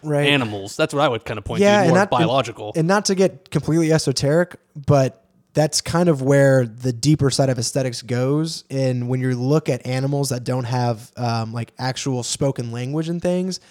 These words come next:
Speaker 1: they can look at things like a, a tree in a desert and identify that that means, that expresses that water is over there.
Speaker 2: Sure.
Speaker 1: And, and that will lead them to then go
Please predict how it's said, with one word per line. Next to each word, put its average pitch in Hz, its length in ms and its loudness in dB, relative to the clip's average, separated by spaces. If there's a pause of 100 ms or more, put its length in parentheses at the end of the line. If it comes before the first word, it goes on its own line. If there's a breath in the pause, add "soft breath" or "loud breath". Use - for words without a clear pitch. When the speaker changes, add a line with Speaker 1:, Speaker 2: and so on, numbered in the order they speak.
(300 soft breath)
Speaker 1:
they 151 180 2
can 180 280 -2
look 233 220 2
at 131 380 -2 (400 soft breath)
things 156 400 -2
like 131 240 -4
a, 120 180 -4 (140)
a 135 140 -6
tree 151 600 -2
in 123 80 -4
a 120 60 -2
desert 117 640 -2
and 120 380 -6 (320)
identify 127 800 -2
that 113 180 -10
that 139 240 -6
means, 139 580 -4
that 131 140 -6
expresses 160 720 -2
that 120 160 -10
water 123 500 -8
is 107 100 -16
over 101 240 -18
there. 73 280 -20 (500)
Speaker 2:
Sure. - 240 -4 (100)
Speaker 1:
And, 131 320 -4
and 139 140 -6
that 147 200 -2
will 139 200 -2
lead 151 280 2
them 139 140 -2
to 147 120 -4
then 127 220 -8
go 123 420 -6